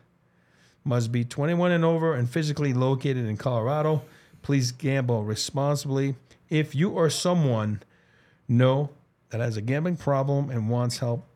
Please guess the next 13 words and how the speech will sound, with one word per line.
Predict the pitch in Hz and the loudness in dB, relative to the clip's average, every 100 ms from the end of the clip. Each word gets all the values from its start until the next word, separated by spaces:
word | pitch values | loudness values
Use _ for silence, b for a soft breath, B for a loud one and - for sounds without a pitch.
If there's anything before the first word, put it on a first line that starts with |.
| - _ | -20 _
call | - 123 123 123 - | -4 0 2 0 -2
or | 113 101 | -4 -4
text | - 123 107 - - | -4 -2 -2 -4 -8
one | 160 131 135 | -4 -2 0
eight | 135 127 | -2 -2
hundred | 127 123 110 110 117 - - | -2 0 0 -2 -4 -10 -10
gambler. | 117 123 117 107 98 95 90 104 B B | -2 0 2 0 -2 -6 -8 -10 B B
So | - 98 | -16 -12
that | 101 101 | -8 -8
is | 98 107 | -8 -6
one | 117 131 | -4 -4
eight | 131 131 | -4 -4
hundred | 127 117 113 104 104 139 | -2 -2 0 -2 -6 -10